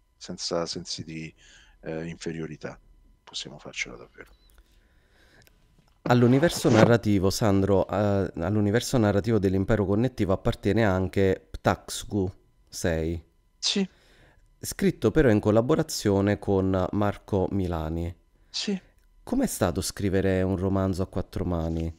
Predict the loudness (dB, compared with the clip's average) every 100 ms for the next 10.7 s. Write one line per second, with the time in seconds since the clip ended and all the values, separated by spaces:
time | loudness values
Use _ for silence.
0 | _ -2 0 2 4 4 4 4 2 0
1 | 2 2 2 2 0 0 -4 0 0 2
2 | 0 -2 0 0 0 2 4 4 2 -6
3 | -20 -12 -2 0 0 0 2 2 2 2
4 | 4 4 4 2 4 2 0 2 2 4
5 | 2 2 0 -2 -4 -2 -2 -2 -4 -2
6 | -4 0 0 2 2 2 2 2 0 -2
7 | -2 -2 -2 -2 0 -2 -4 -4 -2 -2
8 | -6 _ -10 -4 0 -2 0 -2 0 2
9 | 4 4 2 0 0 2 4 6 6 4
10 | 2 4 4 4 2 0